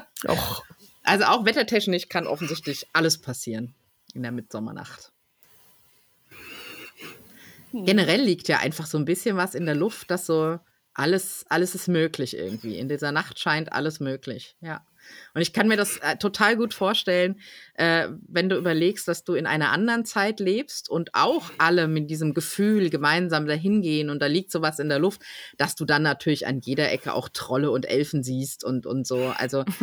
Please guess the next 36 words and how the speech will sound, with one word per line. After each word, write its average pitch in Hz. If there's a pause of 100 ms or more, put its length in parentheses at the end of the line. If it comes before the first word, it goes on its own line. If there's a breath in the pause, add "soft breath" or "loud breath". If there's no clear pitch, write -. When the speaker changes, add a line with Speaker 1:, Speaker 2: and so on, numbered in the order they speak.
(160)
Speaker 2:
ich 180
kann 156
mir 160
das 170
Speaker 1:
<laughs> -
Speaker 2:
einfach 156
auch 160
super 180
gut 143
vorstellen. 131
Wo, 131
ja, 175
der 127
Alkohol 151
kommt 156
noch 143
dazu, 143
dann 156
siehst 143
du 127
zwei 220
Trolle. 165 (400 loud breath)
Ähm, 170
also 156
das, 160 (100)
und 180 (120)
wenn 220
du 220
dann 254
noch 285
an 240
der 214
Wegkreuzung 208
einschläfst, 165
oh, 196
oh, 147